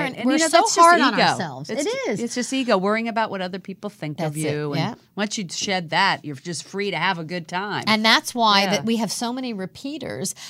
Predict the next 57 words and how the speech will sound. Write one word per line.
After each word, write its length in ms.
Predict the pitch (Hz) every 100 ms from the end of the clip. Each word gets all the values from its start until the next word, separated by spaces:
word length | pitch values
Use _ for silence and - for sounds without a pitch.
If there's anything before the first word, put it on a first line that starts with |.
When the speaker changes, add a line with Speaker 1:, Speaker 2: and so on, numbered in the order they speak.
| - -
Speaker 1:
That 320 | 208 262 -
speeds 340 | - 233 202
up 120 | 202 -
the 100 | 190
energy, 260 | 226 254
because 260 | 180 175 175
the 60 | 180
first 360 | - 233 -
night, 240 | 220 240 240
those 240 | 190 185
who 60 | 180
are 80 |
feeling 300 | 175 185 170
awkward 380 | - 185 - 170
saying, 300 | - 170 185
"I 20 | 247
don't 220 | 262 220
know 260 | 233 254
if 120 | 240 -
this 160 | 226
is 60 | 208
the 100 | 202
right 240 | 214 214
thing," 160 | 254 240
they 160 | 190
look 240 | 190 226 247
at 100 | -
those 260 | 202 240
people 300 | - 196 175
singing 420 | 175 - 381 330 240
and 140 | 240
dancing 400 | 359 370 359 254
and 140 | 247
cheering, 420 | - 370 359 294 - - -
and 180 | 262 277
they're 120 | 277
like, 200 | 277 269
"I'll, 180 | 247 -
I'll 220 | 277 359
have 200 | 466 539 480
what 120 | 440
she's 280 | - 415 359
having." 340 | 277 220 190
And 80 | 196
so 60 |
Speaker 2:
Right, 220 | 202 165 254
Speaker 1:
they, 120 | 277
Speaker 2:
right. 180 | 185 180
Speaker 1:
they 160 | 285
jump 400 | 208 277 302 302
in 160 | 254 240
quicker 500 | - 381 - 202 220 - -
Speaker 2:
That's 160 | 156
Speaker 1:
because 320 | - - 285 240
Speaker 2:
cool. 60 |
Speaker 1:
they 160 | 247 233
see, 640 | - - 359 294 240